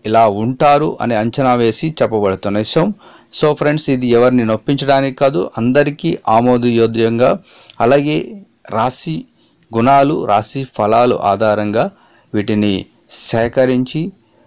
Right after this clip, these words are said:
అందరికీ ఇష్టపూర్వకంగా చెప్తున్న విషయం.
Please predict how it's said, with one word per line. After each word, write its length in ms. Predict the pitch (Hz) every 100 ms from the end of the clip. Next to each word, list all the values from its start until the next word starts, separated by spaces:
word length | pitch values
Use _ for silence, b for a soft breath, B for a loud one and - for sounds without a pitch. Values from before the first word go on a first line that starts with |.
| b b - 101
అందరికీ 640 | 120 139 139 139 160 - 247 _ _ _ _ _ 117
ఇష్టపూర్వకంగా 840 | - 156 139 139 131 - 113 113
చెప్తున్న 460 | - 101 - 101 95
విషయం. 420 | 98 - 160